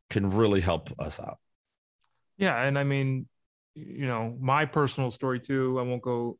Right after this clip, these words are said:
Speaker 2: into depth with it either, but I'll just say this, that, um, everyone out there
Speaker 1: Cocaine. Oh, wait.
Speaker 2: Yeah, no, no, uh, I don't do drugs. I don't know that answer. Um,
Speaker 1: <laughs>
Speaker 2: but get a,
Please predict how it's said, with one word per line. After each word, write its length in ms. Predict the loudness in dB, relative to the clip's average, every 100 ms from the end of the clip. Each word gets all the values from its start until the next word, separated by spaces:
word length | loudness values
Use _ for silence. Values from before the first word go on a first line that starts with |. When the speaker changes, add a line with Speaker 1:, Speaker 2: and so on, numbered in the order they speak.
| -6
Speaker 2:
into 180 | -6
depth 260 | -2 -2 -2
with 100 | -4
it 80 | 2
either, 260 | 4 4 4
but 160 | 4
I'll 100 | 2
just 220 | 2 0
say 140 | 2 4
this, 420 | 4 4 0 -6 0
that, 220 | 0 0 _
um, 480 | -2 2 2 0 -4 _ _ _ _
everyone 340 | 0 4 6 6
out 240 | 4 4
there 340 | 6 6 4 0 _ _ _ _
Speaker 1:
Cocaine. 640 | -4 -2 0 2 0 -2 -4
Oh, 100 | -6 -4
wait. 120 | -2
Speaker 2:
Yeah, 180 | 2 4
no, 140 | 4
no, 80 | 4 2 2
uh, 180 | 2 4
I 100 | 4
don't 160 | 4 4
do 80 | 2
drugs. 320 | 2 2 2
I 80 | 0
don't 80 | 2
know 80 |
that 160 | 0 0
answer. 200 | -4 -6 _ -20 -20 0
Um, 240 | 4 4 2 0 -6 -6 -6 -10
Speaker 1:
<laughs> 540 | -16 -18 _ _ _
Speaker 2:
but 260 | 4 4 2 -8 _ _ 0
get 240 | 4 6
a, 220 | 8 6